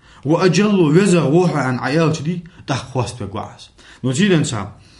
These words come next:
عودو واتسحو، إيغويا واتسحو، بعيق حمي واتسحو،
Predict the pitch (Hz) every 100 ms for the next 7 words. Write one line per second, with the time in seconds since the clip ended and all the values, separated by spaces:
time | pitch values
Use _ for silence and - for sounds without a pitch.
0 | - - 175 180 180 131 147 - 143 127
1 | - - 185 165 156 160 147 127 120 -
2 | 123 117 - - 123 160 160 160 160 131
3 | 131 - 123 131